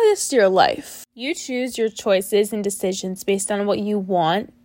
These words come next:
and enjoy and offer. You don't go by what others think is in your best interest. It only is gonna lead you to a life of unhappiness.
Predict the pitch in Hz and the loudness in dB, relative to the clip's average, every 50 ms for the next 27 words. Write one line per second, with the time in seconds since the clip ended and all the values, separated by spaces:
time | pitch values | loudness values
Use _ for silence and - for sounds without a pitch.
0 | _ _ - 208 190 185 180 180 175 175 185 196 196 196 208 202 196 202 202 196 | _ _ -6 -4 -4 -2 -2 -4 -4 -2 0 4 6 8 8 6 6 4 -2 -6
1 | - _ _ _ 226 202 185 180 180 170 185 196 - - 80 - - - - _ | -8 _ _ _ -8 -4 -2 0 0 0 -2 -2 -2 -2 -2 -2 -2 -6 -12 _
2 | - - - - - - - - - _ 240 247 269 277 311 349 339 247 226 226 | -20 -20 -20 -20 -20 -20 -20 -20 -14 _ 0 2 4 6 6 6 6 6 6 6
3 | 226 226 214 220 214 214 208 202 185 180 185 196 196 208 196 - - - 185 165 | 8 8 8 8 8 8 6 4 4 2 2 2 0 -2 -2 -6 -4 -2 -2 -2
4 | 180 190 196 - - 202 190 196 185 175 180 185 190 - 185 190 - - - - | -2 -4 -6 -6 -6 -4 -2 -2 -2 -2 -4 -2 -2 -2 -2 -2 -4 -6 -6 -6
5 | 214 - - - 247 - - - - - - - _ _ _ _ _ _ _ _ | -8 -10 -10 -10 -10 -10 -10 -10 -10 -12 -14 -16 _ _ _ _ _ _ _ _
6 | _ _ _ _ - - - 226 - - - 247 262 302 311 294 240 220 220 - | _ _ _ _ 6 8 8 8 8 6 4 6 6 6 6 6 4 4 4 0
7 | 202 185 180 185 185 175 165 156 - 170 - - 202 185 190 185 170 185 175 180 | -4 -4 -2 -2 -2 -2 -2 -4 -6 -8 -6 -4 -4 -2 0 0 0 0 -2 -6
8 | 175 - 165 175 175 180 170 170 - - - - - - - - - - - - | -6 -6 -6 -6 -4 -4 -4 -4 -4 -4 -6 -8 -8 -8 -6 -4 -2 -2 -4 -4